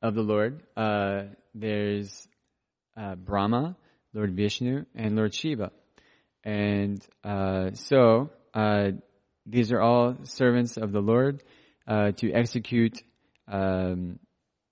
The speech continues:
his governing of the, uh, material activities. Lord Brahma is the creator of the, uh, entire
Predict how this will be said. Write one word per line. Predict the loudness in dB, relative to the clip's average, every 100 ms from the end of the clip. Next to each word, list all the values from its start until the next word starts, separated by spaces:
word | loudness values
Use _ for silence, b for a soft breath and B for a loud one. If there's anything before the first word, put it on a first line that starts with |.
| _ _ _
his | 0 2 0 -6 -18 _ -14
governing | 2 4 6 4 4 2 -2 _ _
of | -2 0 0 0
the, | -2 -2 -4 -6
uh, | -10 -10 -10
material | -10 -10 -2 2 2 0
activities. | -4 -4 -6 -6 -8 -12 -20 _ 0
Lord | 2 2 2
Brahma | 4 4 4 2
is | 0
the | -4
creator | -4 -2 0 2 2 -2 b b b b _ -2
of | 2 2 0
the, | -2 0 0 0 -2 -6 -4
uh, | 0 2 0
entire | -2 -2 2 4 4 0